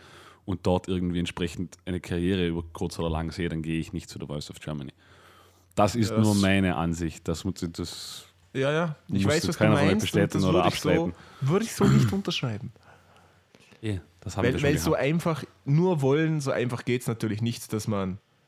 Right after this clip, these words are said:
Speaker 2: international erfolgreicher Star wird, oder? Und
Speaker 1: Nein,
Speaker 2: ich glaube,
Speaker 1: es,
Speaker 2: dass
Speaker 1: es
Speaker 2: diese
Speaker 1: sollte keiner
Speaker 2: Leute
Speaker 1: Star werden.
Speaker 2: sehr viel, ähm, im, im, im,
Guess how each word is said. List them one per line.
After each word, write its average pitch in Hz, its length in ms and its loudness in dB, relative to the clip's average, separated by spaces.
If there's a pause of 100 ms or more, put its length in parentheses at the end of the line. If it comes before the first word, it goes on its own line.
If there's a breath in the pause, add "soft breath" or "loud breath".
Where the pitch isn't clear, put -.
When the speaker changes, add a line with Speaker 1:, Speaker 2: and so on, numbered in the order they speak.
Speaker 2:
international 110 720 0
erfolgreicher 101 540 -2
Star 90 340 -2
wird, 85 220 -6
oder? 92 280 -6 (380 loud breath)
Und 135 160 2
Speaker 1:
Nein, 139 160 4
Speaker 2:
ich 104 60 2
glaube, 147 280 2
Speaker 1:
es, - 300 -6
Speaker 2:
dass - 0 - (100)
Speaker 1:
es 160 80 0
Speaker 2:
diese 196 120 2
Speaker 1:
sollte 147 160 2
keiner 131 220 2
Speaker 2:
Leute 180 120 2
Speaker 1:
Star 101 260 2
werden. 85 140 0
Speaker 2:
sehr 165 220 2
viel, 175 520 -2 (120)
ähm, 117 340 -2 (320)
im, 123 160 0
im, 120 480 -2 (240)
im, 117 280 0